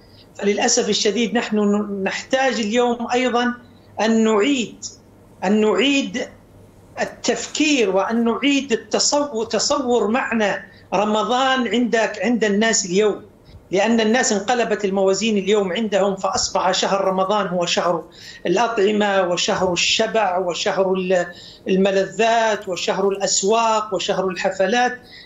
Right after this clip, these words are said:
للأسف الشديد. وهذا ليس هو المقصد الذي أراده الله سبحانه وتعالى، وإنما المقصد هو أن شهر رمضان، رمضان أخي الكريم،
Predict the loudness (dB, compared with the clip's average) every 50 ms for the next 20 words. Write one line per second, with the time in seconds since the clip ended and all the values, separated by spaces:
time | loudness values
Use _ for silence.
0 | -4 -2 -2 0 2 2 2 2 0 0 0 0 0 0 0 0 0 -2 0 0
1 | 0 0 2 2 0 0 0 0 0 0 0 0 2 2 2 2 2 0 -2 -4
2 | -4 -6 -6 -4 -4 -4 -4 -4 -6 -16 -20 -20 -18 -10 -4 -2 0 2 2 0
3 | 0 0 0 0 0 0 0 -2 0 0 0 0 0 -2 -2 0 0 -2 -2 -2
4 | -4 -6 -4 -2 -2 -2 0 0 -2 -2 -2 -2 0 0 0 2 0 0 -2 -4
5 | -8 -18 -20 -20 -12 -4 -2 -2 0 0 2 2 2 2 2 2 0 0 0 0
6 | 0 0 -2 -2 0 0 2 2 2 2 2 0 0 0 0 0 2 2 2 0
7 | 0 0 0 0 0 0 0 0 0 0 0 0 -2 -2 -4 -6 -8 -12 -16 -20
8 | -14 -6 -2 0 0 0 0 0 0 0 0 -2 -2 -2 -4 -4 -2 0 0 0
9 | 2 2 0 0 -2 -4 -6